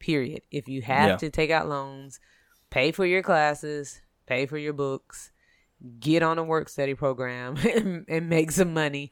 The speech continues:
Speaker 2: Right.
Speaker 1: and do well.
Speaker 2: Yes.
Speaker 1: Whatever scholarships there are, go get 'em.
Speaker 2: Yeah, just, I remember, I can still envision that mindset that I have. It's like, oh,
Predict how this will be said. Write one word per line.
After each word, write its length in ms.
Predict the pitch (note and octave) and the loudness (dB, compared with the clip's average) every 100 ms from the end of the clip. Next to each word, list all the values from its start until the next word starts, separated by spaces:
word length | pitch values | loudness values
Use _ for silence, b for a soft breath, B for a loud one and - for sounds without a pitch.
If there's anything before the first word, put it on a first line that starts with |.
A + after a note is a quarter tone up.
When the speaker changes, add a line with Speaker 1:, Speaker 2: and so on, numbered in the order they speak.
| - | 0
Speaker 2:
Right. 280 | G#2 F#2 - | 2 0 -2
Speaker 1:
and 300 | D3+ D3 C#3+ | -6 -6 -6
do 260 | E3 D#3+ | -4 -4
well. 540 | D3 C#3 B2+ C#3+ D#3 C3 - | -4 -2 -2 -6 -10 -12 -4
Speaker 2:
Yes. 260 | - F2 | -2 -2
Speaker 1:
Whatever 320 | C3+ C#3 F3+ | -2 2 2
scholarships 540 | G3 G#3 G3 G#3 G#3 E3+ | 4 8 8 6 0 0
there 120 | F#3 | 4
are, 320 | F3+ F3 F3 - _ _ _ _ _ _ _ | 6 6 2 -8 _ _ _ _ _ _ _
go 220 | D3 D#3 | 2 4
get 180 | D#3+ D#3 | 4 0
'em. 180 | C3 B2+ _ _ b b b - | -2 -10 _ _ b b b 0
Speaker 2:
Yeah, 200 | G#2 G#2 | 4 6
just, 520 | G2 G#2 - - - _ - | 4 -2 -2 -6 -8 _ 0
I 100 | G#2+ | 4
remember, 640 | G#2+ G#2 G#2 G#2 G2+ F#2+ _ | 6 4 4 6 6 2 _
I 120 | E2 | -4
can 240 | - F#2+ F2+ | -2 -4 -2
still 440 | - A2 A2 G#2 _ _ _ _ _ _ _ _ _ _ - | 4 6 4 0 _ _ _ _ _ _ _ _ _ _ -4
envision 440 | G#2+ G2+ A2+ A2 | 0 2 2 2
that 140 | G#2 F2 | 4 4
mindset 460 | F#2+ F#2+ E2+ G#2 | 4 2 0 0
that 160 | F#2 F2+ | 2 2
I 120 | F2+ | 2
have. 380 | F#2 F#2 F#2 G#2 | 0 -2 -4 -6
It's 160 | F#2+ | -10
like, 180 | F#2 - | -10 -2
oh, 300 | C#3+ C#3+ A#2 | 2 4 2